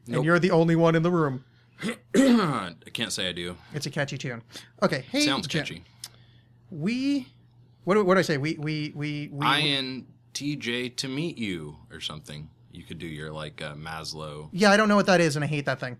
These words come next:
Speaker 2: Okay.
Speaker 1: Um, uh, hey, uh, okay, so hey, Jen, uh, uh, let's see. Um,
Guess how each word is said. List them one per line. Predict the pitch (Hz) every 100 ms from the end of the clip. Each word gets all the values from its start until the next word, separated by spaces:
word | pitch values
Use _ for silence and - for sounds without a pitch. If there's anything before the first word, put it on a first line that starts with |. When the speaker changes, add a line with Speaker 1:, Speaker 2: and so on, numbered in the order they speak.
| -
Speaker 2:
Okay. | - - -
Speaker 1:
Um, | 160 156 156 - - - -
uh, | 156 156
hey, | 156 160
uh, | 165 160
okay, | 151 147
so | 165
hey, | 165
Jen, | 147 - - -
uh, |
uh, | 156 151 156 151 147
let's | 143
see. | 135 - - -
Um, | 151 151 143